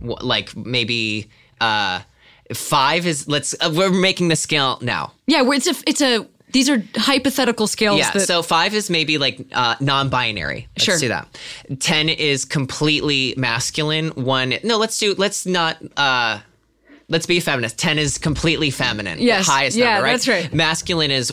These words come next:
Speaker 1: a, a, a one.
Speaker 2: Yes.
Speaker 1: I would say that I feel like I'm a two or a three.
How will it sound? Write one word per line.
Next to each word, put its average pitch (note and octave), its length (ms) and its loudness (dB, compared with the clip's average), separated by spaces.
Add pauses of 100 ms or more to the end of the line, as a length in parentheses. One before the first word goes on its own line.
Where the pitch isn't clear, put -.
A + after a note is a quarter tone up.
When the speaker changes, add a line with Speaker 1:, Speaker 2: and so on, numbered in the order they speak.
Speaker 1:
a, C3 40 0
a, B2+ 460 0
a D3 60 2
one. B2 440 2
Speaker 2:
Yes. F3+ 320 -2 (220)
Speaker 1:
I D3 140 4
would E3+ 140 0
say D#3 200 0
that C3+ 240 -4
I B2+ 160 2
feel B2+ 480 -2
like A#2 480 -2
I'm A2 300 0 (100)
a A#2 120 -2 (920)
two C3 160 2
or G2 100 0
a F#2+ 60 -4
three. D#2+ 320 -4